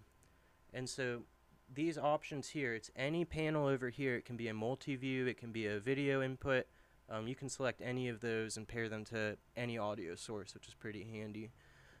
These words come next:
Over here you have your settings for sensitivity, um, how long at minimum it'll hold a switch. So you can set that to be half a second, or I believe up to five seconds. Let me double check that.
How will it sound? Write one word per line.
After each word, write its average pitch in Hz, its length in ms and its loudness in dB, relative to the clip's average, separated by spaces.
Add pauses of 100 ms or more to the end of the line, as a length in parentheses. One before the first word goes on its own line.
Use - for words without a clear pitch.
(180)
Over 147 180 4
here 175 280 4
you 170 120 8
have 143 120 4
your 131 80 2
settings 143 420 4
for - 120 -10
sensitivity, 143 1000 2 (460)
um, 113 460 4 (180)
how 156 260 6
long 147 400 8
at - 100 0
minimum 143 460 2
it'll 117 220 0
hold 151 540 2
a 143 120 -2
switch. - 680 0 (300)
So - 140 -4
you 120 120 4
can 131 140 -6
set 123 240 0
that 123 140 0
to 120 80 -4
be 117 100 -6
half 117 300 2
a 120 40 -6
second, 117 520 0
or 110 80 -2
I - 20 0
believe 113 240 -2
up - 140 -6
to 107 100 -12
five 104 340 2
seconds. - 520 -10
Let 104 80 -14
me 98 120 -12
double 104 240 -10
check - 260 -14 (100)
that. - 200 -10